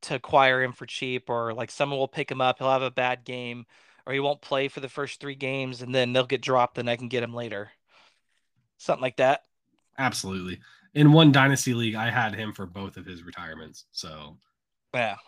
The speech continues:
Speaker 2: All I'm saying is
Speaker 1: So,
Speaker 2: wait
Speaker 1: yeah.
Speaker 2: for the, wait for the paint on the wall to dry before you do anything crazy.
Speaker 1: Yeah, if you could afford to hold him, do it. I think I was in a position where, I don't remember who I was adding, but it was someone that I was like, "If I miss out on this guy, then I'm not gonna get him, um, you know,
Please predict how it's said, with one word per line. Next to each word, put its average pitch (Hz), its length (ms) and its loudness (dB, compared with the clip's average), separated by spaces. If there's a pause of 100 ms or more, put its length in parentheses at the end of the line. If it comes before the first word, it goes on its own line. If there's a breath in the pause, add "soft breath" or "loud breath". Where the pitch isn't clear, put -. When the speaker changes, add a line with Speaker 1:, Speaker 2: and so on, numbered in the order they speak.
(180)
Speaker 2:
All 139 180 4
I'm 139 80 4
saying 139 280 0
is 110 80 -4
Speaker 1:
So, 131 60 -4
Speaker 2:
wait 123 140 -4
Speaker 1:
yeah. 123 60 -10
Speaker 2:
for 120 120 -10
the, 104 240 -8
wait 139 240 0
for - 60 -6
the 131 80 -4
paint 139 280 -4
on 120 120 -6
the 113 40 -6
wall 117 200 -4
to 101 60 -8
dry 101 540 -8 (220)
before 98 260 -12
you 95 120 -8
do 92 160 -10
anything 92 320 -14
crazy. - 240 -16 (120)
Speaker 1:
Yeah, 220 280 6
if 214 120 6
you 262 80 4
could 302 140 8
afford 240 300 4
to 214 60 2
hold 214 220 0
him, 156 120 -8
do 151 220 -6
it. 127 180 -10
I 147 100 -12
think 185 220 -12
I 175 100 -4
was 170 100 -8
in 165 100 -16
a 147 40 -14
position 143 520 -12
where, 123 140 -4
I 135 100 0
don't 147 100 0
remember 143 240 -6
who 147 160 -8
I 135 80 0
was 127 120 -8
adding, 123 380 -6
but 120 140 -8
it 117 60 -8
was 117 100 -16
someone 127 340 -8
that 120 140 -8
I 120 60 -6
was 120 140 -12
like, 120 140 -12
"If - 100 -6
I 139 80 2
miss 143 240 -10
out 135 120 -2
on 123 100 -6
this 120 160 -12
guy, 117 200 -6
then 120 100 -10
I'm 120 80 -8
not 120 160 -6
gonna 117 140 -14
get 117 180 -10
him, 117 80 -12
um, 117 160 -12 (200)
you 127 180 -14
know, 107 280 -8